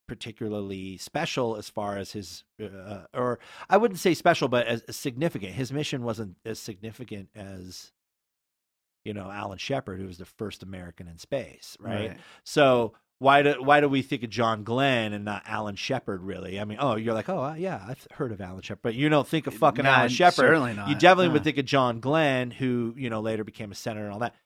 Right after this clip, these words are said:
Speaker 1: And, and that The Right Stuff kind of took a John Glenn-centric approach to it, the way First Man takes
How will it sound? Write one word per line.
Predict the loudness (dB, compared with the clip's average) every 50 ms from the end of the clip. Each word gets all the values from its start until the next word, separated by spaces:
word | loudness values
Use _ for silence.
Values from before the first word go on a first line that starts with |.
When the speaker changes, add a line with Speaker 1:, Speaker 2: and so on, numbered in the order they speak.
| _ _ _ -2
Speaker 1:
And, | 0 0 0 0 -2 -2
and | 0 0 0 -2 -2 0
that | 2 2 2 2 -2 -10 -16 -16 -4
The | -2 0 0
Right | 4 6 6 6 6 4
Stuff | -2 -4 2 6 6 6 6 2
kind | -4 -8 -6 -4 -4 -4
of | -6 -4
took | -4 -4 -4 -4
a | -4 -4 -4 -4 -6 -10 -16 -14 -4
John | 0 2 2 2 2 0 -4
Glenn-centric | -4 -4 -4 -4 -4 -6 -8 -8 -8 -8 -8 -8 -10 -10 -10
approach | -12 -12 -6 -4 -2 -2 -2 -4 -6 -10 -10
to | -8 -8 -8 -6 -8
it, | -10 -12 -14 _ _ _ _ _ _
the | -2 0
way | 2 2 2 2 2 2 -2
First | -4 -4 -6 -6 -6 -6 -8
Man | -8 -8 -8 -8
takes | -10 -10 -12 -12 -12 -14 -18